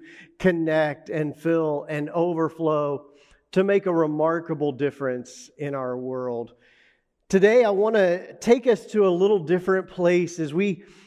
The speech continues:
are in an unusual season, a season where there is lots of divide and lots of uncertainty and lots of questions. And for many of us, if we're just honest, lots of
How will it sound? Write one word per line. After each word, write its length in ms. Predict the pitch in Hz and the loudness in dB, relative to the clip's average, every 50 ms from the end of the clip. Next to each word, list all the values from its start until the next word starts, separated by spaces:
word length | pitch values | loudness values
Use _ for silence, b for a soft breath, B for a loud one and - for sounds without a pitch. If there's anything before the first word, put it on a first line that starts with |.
| B B _ | B B _
are 200 | - 180 190 196 | 0 0 2 2
in 120 | 202 214 | 2 4
an 140 | 220 208 196 | 4 2 2
unusual 960 | - 185 185 196 190 185 170 165 180 185 190 180 160 147 156 156 156 151 143 | 0 0 2 2 2 0 -2 -2 -2 -2 -2 -2 -2 -2 -2 0 0 0 -2
season, 640 | 147 - - 165 165 160 156 131 131 139 143 143 151 | -4 -4 -4 -2 -2 -2 -2 -4 -4 -4 -2 -2 -2
a 100 | 160 151 | -2 -4
season 580 | - - 208 220 233 220 190 196 202 185 180 | -2 -2 -2 0 0 2 2 2 2 2 2
where 220 | 175 170 175 170 165 | 0 0 0 2 0
there 260 | 165 170 170 170 165 | 0 0 0 0 0
is 220 | 160 156 156 - B B B B B B B | 0 -2 -4 -10 B B B B B B B
lots 480 | 151 160 170 175 185 202 190 - - | 0 2 2 2 2 -2 -4 -4 -2
of 160 | 185 175 156 | -2 -2 -2
divide 560 | 139 165 156 139 147 143 139 139 139 143 139 139 | -2 -2 -2 0 0 0 2 0 0 0 -2 -2
and 220 | 147 156 156 156 | -4 -4 -2 -2
lots 360 | 170 185 185 196 208 - - | 0 0 0 -2 -4 -2 -2
of 120 | 208 196 185 | -2 0 0
uncertainty 1040 | 190 170 165 160 165 - - 156 151 165 160 151 139 - - 160 151 143 123 b b b b b b b b _ - | 0 -2 -2 -2 -4 -4 -4 -2 -2 -2 -4 -8 -6 -4 -2 -2 -2 -2 -6 b b b b b b b b _ -2
and 240 | 180 170 165 160 156 | 0 0 0 0 0
lots 380 | 156 151 156 165 160 170 - | 0 0 -2 -4 -6 -4 -6
of 120 | 165 135 - | -6 -6 -6
questions. 760 | - - 170 160 160 156 - - - 151 143 139 143 131 | -4 -2 -2 0 0 -2 -6 -10 -8 -6 -6 -6 -6 -4
And 120 | 156 156 143 | -6 -4 -2
for 140 | - 170 170 | -2 -2 0
many 320 | 175 180 190 202 202 190 | 2 2 2 4 4 2
of 220 | 180 170 156 143 | 2 2 0 0
us, 320 | 156 156 151 156 151 - - | 0 0 0 0 -4 -6 -10
if 100 | 151 - | -8 -6
we're 100 | 160 160 | -4 -2
just 320 | 156 180 180 175 - b b b b b b b b b b b b b _ | 0 -2 -2 -2 -6 b b b b b b b b b b b b b _
honest, 640 | - 185 190 196 202 185 185 180 170 147 - - 190 165 | -4 -2 0 0 0 0 0 0 0 -2 -6 -10 -6 -2
lots 380 | 165 165 185 220 214 - - 233 | -2 0 0 -2 -4 -4 -2 -2
of 220 | 226 196 165 | -2 -2 -4